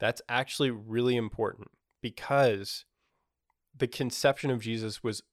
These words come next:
was of the Holy Spirit. Like, so if, if Jesus was conceived by natural means,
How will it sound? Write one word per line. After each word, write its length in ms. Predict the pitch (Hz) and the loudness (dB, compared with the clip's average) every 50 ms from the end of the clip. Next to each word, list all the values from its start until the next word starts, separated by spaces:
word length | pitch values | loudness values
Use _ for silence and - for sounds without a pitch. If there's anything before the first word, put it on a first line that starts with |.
| _ _ _ _ _ _ | _ _ _ _ _ _
was 240 | 147 120 120 110 - - _ | -4 -4 -4 -4 -4 -10 _
of 320 | - 120 123 123 117 113 113 | 2 4 4 4 4 4 0
the 80 | 120 | 0
Holy 280 | 113 - 120 113 110 107 | 0 2 0 0 0 -2
Spirit. 520 | - - - - 113 107 104 104 - - _ _ _ _ _ _ _ _ _ _ _ _ _ _ _ _ _ _ _ _ _ _ _ _ _ _ _ _ _ _ _ | -4 -10 -8 -8 -6 -4 -4 -4 -6 -8 _ _ _ _ _ _ _ _ _ _ _ _ _ _ _ _ _ _ _ _ _ _ _ _ _ _ _ _ _ _ _
Like, 240 | 110 101 101 - - - | -4 -4 -4 -4 -8 -14
so 380 | - - 143 120 117 117 117 - | -4 2 4 4 4 4 0 -2
if, 220 | 131 127 - - - | -4 -6 -6 -8 -10
if 160 | - 127 113 110 | -10 -10 -10 -8
Jesus 480 | 110 117 135 160 170 185 175 147 - | -6 -4 -4 -4 -2 -2 -4 -2 0
was 160 | 139 123 117 | -2 -2 -2
conceived 560 | - - 135 117 107 - - 131 131 131 123 - | 0 -4 -4 -4 -2 -4 -4 -2 -2 -2 0 0
by 140 | 113 110 | 0 2
natural 400 | 107 107 107 107 107 - - 113 | 2 2 0 0 0 0 -4 -4
means, 680 | 104 101 107 110 113 110 101 95 98 101 104 - - - | -2 -2 -2 -2 -2 -2 -4 -6 -8 -10 -12 -12 -12 -12